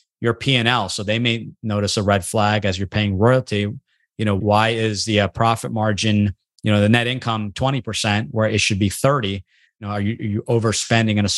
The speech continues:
certain area? So, you know, it's their job not just to, you know, have you grow, but you, it's what you keep at the end of the day. So they want you to be as profitable as possible.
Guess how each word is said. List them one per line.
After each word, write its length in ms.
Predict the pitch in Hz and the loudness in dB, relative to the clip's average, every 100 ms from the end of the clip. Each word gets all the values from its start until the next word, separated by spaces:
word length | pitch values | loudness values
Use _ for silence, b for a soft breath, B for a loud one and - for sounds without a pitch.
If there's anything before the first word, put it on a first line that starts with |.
| - | 0
certain 220 | 101 104 | -2 -2
area? 380 | 123 120 107 98 | 2 2 2 0
So, 320 | 95 110 104 107 | 0 2 2 2
you 80 | 110 | 0
know, 60 | |
it's 160 | 110 - | 0 2
their 120 | 117 | 0
job 380 | 98 113 113 104 | 2 2 2 0
not 220 | 107 117 | -2 -2
just 260 | - 117 - | 0 -2 0
to, 260 | 113 107 - _ _ _ - | 0 0 -4 _ _ _ -4
you 80 | |
know, 180 | 107 101 | 0 0
have 240 | 98 120 101 | 0 -2 -2
you 80 | |
grow, 460 | 95 113 123 135 104 | -8 -2 0 2 0
but 200 | 87 - | -4 -8
you, 120 | 113 | -10
it's 220 | 120 - - | -8 -8 -6
what 140 | 127 | -6
you 60 | 113 | -4
keep 340 | - 165 - | -2 -2 -2
at 100 | 110 | -6
the 100 | 104 | -4
end 120 | 101 | -4
of 80 | 98 | -2
the 80 | 98 | -2
day. 240 | 98 98 | 0 0
So 160 | 95 110 | 0 2
they 100 | 101 | 2
want 320 | 101 101 - | 2 0 -2
you 40 | 104 | -2
to 20 | |
be 80 | 98 | 0
as 100 | 87 | 0
profitable 480 | - 104 95 104 98 | 0 0 0 -2 -4
as 100 | - | -2
possible. 520 | 101 98 104 95 | -2 -2 -4 -4